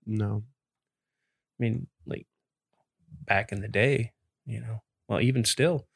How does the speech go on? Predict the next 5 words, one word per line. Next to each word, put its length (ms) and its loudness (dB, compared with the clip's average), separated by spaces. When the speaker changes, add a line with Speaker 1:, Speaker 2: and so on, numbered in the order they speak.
Speaker 2:
like, 180 -4
the 60 -6
Native 280 2
Americans, 840 -2
uh, 280 -4